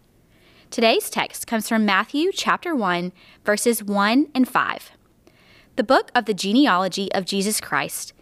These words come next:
the son of David, the son of Abraham. And Salmon, the father of Boaz by Rahab, and Boaz the father of Obed by Ruth, and Obed the father of Jesse. Today, there are a lot of people checking out their family trees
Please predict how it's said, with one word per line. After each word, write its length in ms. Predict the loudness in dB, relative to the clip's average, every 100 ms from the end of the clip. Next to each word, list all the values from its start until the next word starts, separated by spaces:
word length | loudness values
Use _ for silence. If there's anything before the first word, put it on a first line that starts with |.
| _ -4
the 80 |
son 260 | 0 2 0
of 100 | 0
David, 440 | 2 0 0 -6 _ -8
the 100 | -6
son 360 | 0 2 2 0
of 140 | -2
Abraham. 520 | -2 -2 -4 -6 -12 -14 _ -20 -20 -20 -10
And 160 | -2 0
Salmon, 500 | 2 2 2 2 2
the 100 | 2
father 340 | 2 4 4
of 220 | 0 0 2
Boaz 500 | 2 4 2 0 0
by 160 | 0
Rahab, 560 | 0 -2 -2 -2 -2 -4 _ _ -14 -2
and 140 | 2
Boaz 400 | 4 6 4 2
the 120 | 0
father 380 | 2 4 4 4
of 100 | 0 2
Obed 420 | 2 4 2 2
by 120 | 0
Ruth, 480 | 0 0 0 -2 -10 _ -20 -20 -6
and 140 | -2 2
Obed 360 | 4 4 2 2
the 80 |
father 340 | 0 2 4 2
of 120 | 0 -2
Jesse. 440 | -2 -2 -6 -10 _ _ _ _ _ _ _ _ _ _ _ _ -16 _
Today, 480 | -2 2 4 4 2
there 180 | 4 6
are 100 | 4
a 60 | 4
lot 240 | 4 2
of 140 | 0
people 320 | -4 0 2 0
checking 440 | 2 0 0 0
out 220 | 0 0
their 140 | -2 -2
family 400 | 0 0 0 0
trees 340 | -2 -4